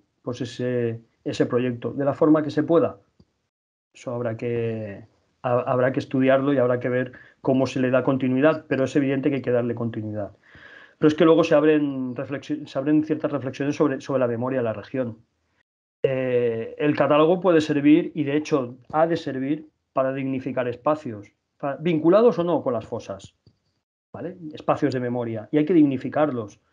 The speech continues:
Sabemos de las dificultades en la región, con la cárcel en Murcia, con la cárcel de San Antón en Cartagena, con muchos lugares que son, eh, borrados del mapa para que no exista ningún tipo de elemento que nos pueda recordar.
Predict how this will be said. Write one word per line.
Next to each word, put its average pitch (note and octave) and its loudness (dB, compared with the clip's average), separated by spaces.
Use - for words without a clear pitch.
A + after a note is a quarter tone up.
Sabemos B2+ -2
de A#2 -6
las B2 -2
dificultades C3 2
en C3+ -4
la B2+ 2
región, A#2+ -2
con A#2+ -2
la A2+ -4
cárcel A#2 -4
en A#2 -6
Murcia, C3+ 0
con A#2 -2
la G#2+ -8
cárcel A#2+ -4
de A#2+ -8
San A#2+ -4
Antón A#2 -2
en A#2 -4
Cartagena, B2 0
con C3+ 2
muchos D3+ 6
lugares C#3 4
que C3+ -4
son, C3+ 0
eh, D3 -4
borrados D3 4
del C3 -4
mapa C3+ -4
para C3 -2
que C3 -6
no C#3+ 0
exista C#3+ -2
ningún C3+ -2
tipo D3 0
de C3 -4
elemento C3 -2
que C3 -2
nos B2 -2
pueda B2+ 0
recordar. C3+ 2